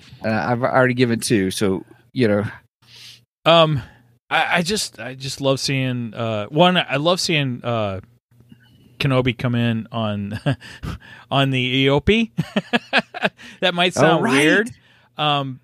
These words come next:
Speaker 2: but I had flashbacks to the novel when, when I saw that, 'cause I was like, 'cause in, in the novel there's a huge, uh, portion, I mean, not a huge portion, but the, it, it's, it's made a big deal of, of how, uh, Kenobi gets this, uh, E O P,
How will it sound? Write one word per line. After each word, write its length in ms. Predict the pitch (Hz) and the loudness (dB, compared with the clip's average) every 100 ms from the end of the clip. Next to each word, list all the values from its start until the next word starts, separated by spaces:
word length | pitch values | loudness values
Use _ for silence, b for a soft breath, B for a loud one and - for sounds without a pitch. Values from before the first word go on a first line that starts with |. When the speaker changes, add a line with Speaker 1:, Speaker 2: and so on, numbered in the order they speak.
| _ | _
Speaker 2:
but 140 | 185 | 4
I 80 | 185 | 6
had 200 | 202 202 | 4 2
flashbacks 680 | - 180 175 - 165 147 - | 2 0 0 2 2 2 -2
to 60 | 139 | 0
the 120 | 127 | 2
novel 500 | 123 127 127 104 98 _ _ | 2 2 2 0 -8 _ _
when, 340 | 120 117 110 117 | -2 -2 -2 -2
when 180 | 113 | -2
I 140 | 107 101 | -2 -4
saw 340 | - 135 120 | 0 4 4
that, 280 | 107 101 - | 2 -4 -6
'cause 140 | 120 | -4
I 60 | 117 | -2
was 120 | 117 | 0
like, 180 | 117 107 _ | -2 -4 _
'cause 200 | 160 139 | 0 0
in, 120 | 156 - | -2 -2
in 140 | 151 | -2
the 80 | 123 | 0
novel 460 | 127 165 170 117 | 0 0 2 0
there's 200 | 113 113 | 0 0
a 120 | 113 101 B B B | -2 -4 B B B
huge, 600 | - 170 175 147 110 - | -4 2 4 2 -2 -4
uh, 320 | 127 110 98 - _ | -2 0 -2 -6 _
portion, 560 | - 165 165 131 113 - | 2 2 2 0 -4 -2
I 80 | 151 | 2
mean, 180 | 165 | 2
not 140 | 131 113 | 2 -2
a 40 | |
huge 280 | 98 117 - | -4 -8 -8
portion, 300 | - - 107 | -12 -12 -8
but 140 | 110 | -6
the, 100 | 127 123 B B B | -2 -2 B B B
it, 240 | 127 127 135 | 0 0 2
it's, 240 | 127 - | 0 0
it's 240 | - 127 147 | 0 0 2
made 160 | 139 | 2
a 20 | |
big 240 | 107 127 104 | 2 0 0
deal 320 | 120 131 117 | 2 2 4
of, 180 | 104 98 | 0 -2
of 200 | 95 - | -8 -4
how, 340 | 120 107 101 b b b b b | 0 2 2 b b b b b
uh, 280 | 120 104 98 | -2 -2 -2
Kenobi 420 | - 127 117 110 | -2 0 2 2
gets 260 | 110 104 - | 0 0 -2
this, 340 | 104 - - | -2 -2 -6
uh, 360 | - 110 95 92 - - | -6 -4 -4 -6 -12 -2
E 100 | 120 | 2
O 140 | 113 | 2
P, 340 | 113 98 87 | 2 -2 -4